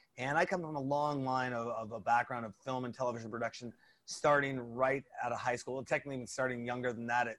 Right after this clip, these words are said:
six years old when my dad bought the first video camera on the block. But in high school, we were offered our, the first video production class ever in the state of Washington. I took that class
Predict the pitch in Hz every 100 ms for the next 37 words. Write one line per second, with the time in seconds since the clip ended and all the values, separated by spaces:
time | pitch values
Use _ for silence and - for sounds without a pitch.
0 | _ - 135 - 127 107 120 117 107 -
1 | - _ - 131 123 127 120 120 - -
2 | 120 120 123 123 - 120 113 110 101 120
3 | 117 107 113 110 _ _ _ - 117 135
4 | 139 - 151 139 139 127 120 120 131 127
5 | 127 123 - 117 - 135 131 - 127 131
6 | 110 123 120 - 127 127 127 - 123 131
7 | 127 110 - 120 113 113 117 135 135 147
8 | - - - _ _ - 156 - 147 -
9 | 143 135 139 139 -